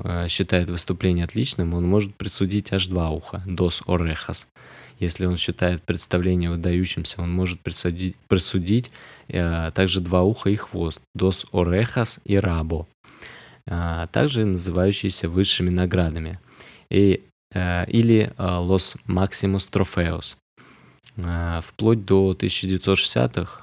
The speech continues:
э, был еще один тип награды. Это копыта, пата, э,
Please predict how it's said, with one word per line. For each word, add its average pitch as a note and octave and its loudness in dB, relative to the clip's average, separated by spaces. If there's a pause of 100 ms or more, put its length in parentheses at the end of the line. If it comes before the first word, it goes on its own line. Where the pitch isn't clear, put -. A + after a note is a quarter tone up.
э, E2+ -4
был A#2 4
еще A#2 2
один F2 2
тип - -6
награды. F2 -2 (380)
Это G2 0
копыта, E2+ -2 (840)
пата, E2+ -2 (440)
э, F#2 -4